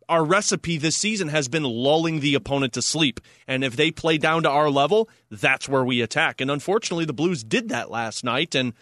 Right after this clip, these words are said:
on top of it, you had Scott Wedgwood in goal, who won their only other hockey game against Seattle.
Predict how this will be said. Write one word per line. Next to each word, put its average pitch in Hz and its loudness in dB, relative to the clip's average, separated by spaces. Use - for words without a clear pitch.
on 131 -10
top 180 0
of 123 -4
it, 147 0
you 151 -4
had 147 0
Scott - 0
Wedgwood 143 0
in 123 -4
goal, 131 2
who 135 0
won 165 0
their 165 4
only 190 4
other 233 4
hockey 147 0
game 143 0
against 165 -2
Seattle. 180 -2